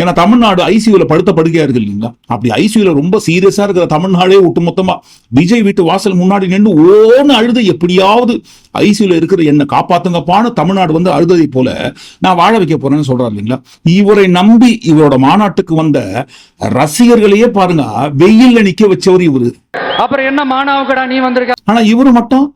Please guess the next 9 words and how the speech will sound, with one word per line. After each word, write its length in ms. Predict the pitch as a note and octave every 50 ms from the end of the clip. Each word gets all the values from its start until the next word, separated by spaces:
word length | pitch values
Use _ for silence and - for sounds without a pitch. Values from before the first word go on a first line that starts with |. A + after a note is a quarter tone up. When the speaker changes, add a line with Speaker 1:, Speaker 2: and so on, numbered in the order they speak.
| _ _ _
Speaker 1:
போக்கிரி 380 | - G#3 A#3+ A#3+ A#3 A#3 G3+
படத்துல 400 | E3 F#3 F3+ F3 F3+ F3 E3 -
விஜய் 320 | - C#3+ D#3 G#3+ A3 - -
பேசின 240 | F#3 E3 - E3 C#3+
டயலாக் 340 | C3 C#3 D#3+ F3+ F3 D3
இவருக்கே 400 | D3+ C3 C#3 C#3+ B2+ - F#3+ G3+ G3
திருப்பி 300 | - F3 F#3 E3+ D#3+ D3+ -
சொல்லணும்னு 360 | D#3+ D#3 E3+ F3 E3 D#3 D3+
சொன்னா, 500 | C3+ F#2+ C3 A#2+ G#2 F2 E2+ F#2 B2 B2+